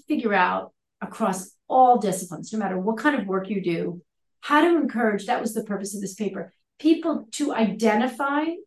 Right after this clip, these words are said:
sexual concerns and problems, whatever window you're coming from. If you're a rheumatologist, if you're a cardiothoracic surgeon, if you're an orthopedic surgeon,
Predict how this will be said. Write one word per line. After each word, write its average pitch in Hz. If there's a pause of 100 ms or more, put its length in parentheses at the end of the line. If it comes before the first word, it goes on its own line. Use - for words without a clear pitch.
sexual 247
concerns 233
and 269
problems, 180
whatever 262
window 269
you're 240
coming 262
from. 175
If -
you're 190
a 190
rheumatologist, 233 (320)
if 214
you're 190
a -
cardiothoracic 190
surgeon, 233
if 208
you're 180
an -
orthopedic 247
surgeon, 233